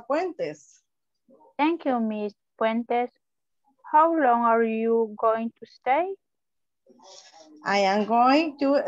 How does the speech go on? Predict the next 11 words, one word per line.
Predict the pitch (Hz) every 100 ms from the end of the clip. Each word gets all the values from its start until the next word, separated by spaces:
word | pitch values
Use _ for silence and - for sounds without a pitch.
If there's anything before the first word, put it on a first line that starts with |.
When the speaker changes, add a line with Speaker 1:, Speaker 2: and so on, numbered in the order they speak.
| 233
Speaker 1:
stay | - 240 240 254 -
three | 247 254 262 - _
days. | 185 220 202 - 139 - - _ _ _ _ _ _ _ _ _ _ _ _ _ -
Speaker 2:
Are | 330
you | 339 339 277
going | 262 262 254 262 -
to | 240
stay | - 262 269 247
in | 240 233 220 202
a | 208
smoking | 208 - 226 247 277 320 339 339